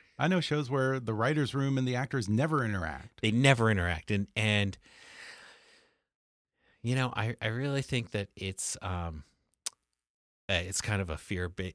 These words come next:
Speaker 2: i-, there's, there's two things. So one, I, I guess there's a, you know, it is, I, I,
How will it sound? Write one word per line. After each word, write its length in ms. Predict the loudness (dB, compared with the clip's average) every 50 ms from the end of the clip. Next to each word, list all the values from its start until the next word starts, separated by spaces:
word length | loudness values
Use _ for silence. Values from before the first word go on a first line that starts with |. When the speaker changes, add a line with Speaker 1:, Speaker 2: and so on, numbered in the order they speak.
| -4 -2
Speaker 2:
i-, 80 | 0
there's, 280 | 6 8 8 8 8 4
there's 280 | 4 6 6 6 8 8
two 140 | 6 6 6
things. 260 | 4 0 -4 -2 -2
So 100 | -2 -2
one, 380 | -2 0 4 6 6 6 6 6
I, 220 | 4 4 4 4
I 40 | 4
guess 200 | 4 4 4 4
there's 200 | 2 2 2 0
a, 100 | -2 -2 -6 _ _ _ _ _ _ _ _ _ -20 -20 -20 _ _ _ _ _ _ -4
you 80 | 0
know, 160 | 0 0 2 0
it 160 | 0 -2 0
is, 220 | 0 -2 -2 -2 0
I, 200 | 0 0 0 0 -2
I, 200 | -2 -2 -2